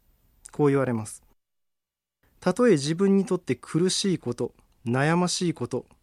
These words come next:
またそこから逃げたいと思うようなこと、私たちにはそういうことがあるのですけれども、たとえそれがあっても、神はそれらすべてを益としてくださる、そのようなご計画を持っておられると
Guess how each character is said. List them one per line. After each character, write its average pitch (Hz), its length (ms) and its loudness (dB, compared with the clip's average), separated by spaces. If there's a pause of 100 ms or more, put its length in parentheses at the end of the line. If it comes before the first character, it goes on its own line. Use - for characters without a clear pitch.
(420)
ま 135 100 -2
た 160 100 2
そ 170 100 -6
こ 170 100 -4
か 185 120 2
ら 165 60 6
逃 147 160 0
げ 208 140 2
た 226 140 0
い 214 60 0
と 143 100 0
思 139 220 0
う 147 60 2
よ 135 80 0
う - 20 0
な 113 100 -2
こ 117 140 -8
と、 117 160 -6 (260)
私 160 260 0
た 175 100 0
ち - 120 -4
に 165 80 2
は 151 120 2
そ 165 160 0
う 180 60 4
い - 20 4
う 185 40 2
こ 185 100 -4
と 180 80 0
が 147 140 2
あ 175 40 2
る 196 80 0
の 147 120 0
で 123 120 -2
す - 80 -10
け 120 100 -6
れ 113 100 -6
ど 107 80 -8
も、 147 160 -6 (600)
た 190 100 0
と 254 120 0
え 226 60 4
そ - 140 -2
れ 208 100 4
が 196 140 2
あ 233 40 0
っ 240 60 -8
て - 200 -4
も、 110 180 -4 (400)
神 156 280 0
は 147 280 0 (120)
そ - 200 -2
れ 185 100 6
ら 151 120 2
す - 180 -6
べ 190 140 2
て 151 160 -2
を 165 200 2 (220)
益 - 260 -2
と 147 120 -2
し - 100 -6
て 135 120 -6
く 139 60 -4
だ 131 140 -2
さ 123 140 -4
る、 92 100 -10 (460)
そ - 180 -4
の 185 80 4
よ 202 100 4
う 190 40 4
な 139 120 2
ご 135 140 0
計 175 180 0
画 165 140 -2 (160)
を 160 220 2 (160)
持 147 160 0
っ - 20 -2
て - 160 -6
お 135 80 0
ら 139 120 -2
れ 151 80 -2
る 127 100 -2
と - 240 -12